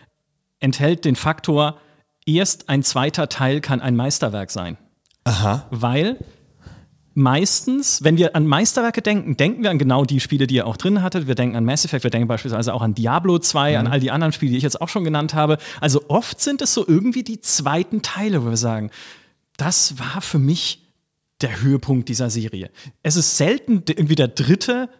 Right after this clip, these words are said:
Speaker 1: oder der vierte oder der sechste oder der zehnte, sondern irgendwie verdächtig oft der zweite. Und die Theorie war,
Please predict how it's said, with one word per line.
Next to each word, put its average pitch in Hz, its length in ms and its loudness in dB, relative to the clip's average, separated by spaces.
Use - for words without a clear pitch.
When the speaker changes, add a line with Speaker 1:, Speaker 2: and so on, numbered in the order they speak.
Speaker 1:
oder 123 160 -4
der 113 100 -6
vierte 202 640 0
oder 127 140 -4
der 113 140 -2
sechste 185 420 -4
oder 156 120 -2
der 123 120 -2
zehnte, 165 640 0
sondern 160 260 2
irgendwie 233 340 2
verdächtig - 380 -2
oft - 180 -6
der 143 80 -4
zweite. - 440 -8
Und 147 160 2
die 147 60 4
Theorie 156 480 2
war, 135 360 0